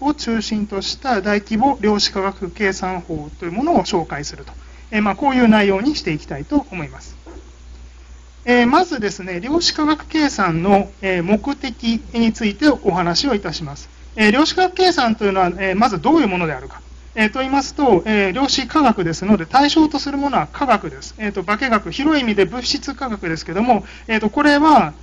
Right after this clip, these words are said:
えー、何を対象として計算するものかというと、えー、分子、あるいはその分子の集団、えー、それから、えー、まあ、もっと広いところで言うと、個体と、えー、こういうものになります。えー、これらは何で構成されるかというと、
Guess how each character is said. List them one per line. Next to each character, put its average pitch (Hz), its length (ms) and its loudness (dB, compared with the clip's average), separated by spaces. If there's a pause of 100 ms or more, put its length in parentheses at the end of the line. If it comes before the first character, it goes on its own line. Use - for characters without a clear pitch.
(120)
え 208 480 2
ー、 - 20 -4
何 294 300 6
を 156 240 0
対 208 160 -2
象 202 180 -2
と 190 120 -2
し 175 60 -6
て 190 100 -2
計 196 120 4
算 196 200 -2
す 202 100 -4
る 196 80 -2
も 196 120 2
の 196 100 0
か 190 100 0
と 175 140 -8
い 151 120 -8
う 143 60 -16
と、 226 340 2 (280)
え - 160 4
ー、 - 80 0
分 262 260 4
子、 160 240 -2
あ 208 100 -2
る 294 120 4
い 269 60 2
は 190 100 0
そ 220 100 -4
の 202 120 0
分 240 280 0
子 185 140 -2
の 143 100 -10
集 254 380 0
団、 190 320 0 (100)
え 208 120 -6
ー、 196 40 -8
そ 247 80 -8
れ 247 80 0
か 240 140 -4
ら、 277 260 2 (200)
え 233 100 -2
ー、 220 40 2
ま 262 120 2
あ、 - 20 4
も 269 140 2
っ 302 40 -4
と - 120 -8
広 247 260 0
い 226 60 -4
と 226 160 -10
こ 226 80 -10
ろ 220 100 0
で 214 80 4
言 202 120 0
う 208 40 -4
と、 302 200 0
個 208 180 -2
体 202 280 2
と、 180 120 -12 (240)
え 208 80 -2
ー、 - 20 -14
こ 277 120 0
う 269 40 2
い 269 40 0
う 254 40 -2
も 247 80 -2
の 233 100 2
に 170 120 -4
な 139 80 -10
り 131 40 -18
ま 135 120 -20
す。 - 120 -20 (260)
え 226 100 2
ー、 226 40 2
こ 311 140 0
れ 403 80 2
ら 339 140 2
は 233 180 4
何 339 260 0
で 233 140 0
構 233 240 -4
成 233 220 -2
さ 233 140 -2
れ 233 100 2
る 233 100 -4
か 254 160 0
と 214 120 -4
い 165 180 0
う 156 40 -6
と、 202 380 -2